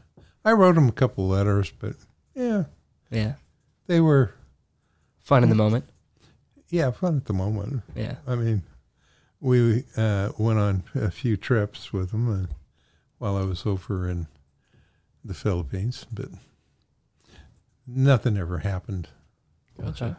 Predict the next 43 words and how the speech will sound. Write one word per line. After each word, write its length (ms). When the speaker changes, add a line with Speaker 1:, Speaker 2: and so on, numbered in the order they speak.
Speaker 2:
Interesting. 280
Speaker 3:
So, 160
uh, 200
how 180
often 340
did 120
you 60
go 120
out 260
on 500
the 80
actual 340
helicopter 540
and 140
go 120
out 100
on 160
missions? 560
Speaker 1:
Oh, 260
about 340
every 260
day. 300
Speaker 3:
Oh, 140
really? 180
Okay. 140
Speaker 1:
Well, 220
wh-, 340
what 180
I 120
did 340
was, 420
uh, 300
for 200
the 100
first 380
half 300
of 60
the 80
year, 340
I 40
worked 340
as 380
a 240